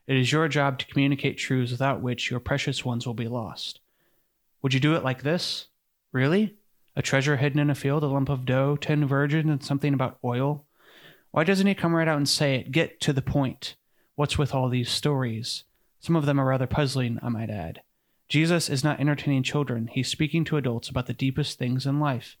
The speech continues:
And I think it's safe to say he knows quite well what he is doing. As Dallas Willard reminds us, Jesus is brilliant.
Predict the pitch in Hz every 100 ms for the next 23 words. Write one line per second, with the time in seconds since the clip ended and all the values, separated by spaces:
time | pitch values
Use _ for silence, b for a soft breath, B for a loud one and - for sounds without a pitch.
0 | B B B B 131 135 180 170 151 -
1 | 147 147 156 - 139 127 143 131 156 -
2 | - 185 - 127 131 135 - 123 123 123
3 | 139 120 107 - _ _ _ _ _ _
4 | 131 131 139 143 131 151 160 139 131 131
5 | 127 127 120 - - - 143 151 151 -
6 | 135 123 139 139 127 113 -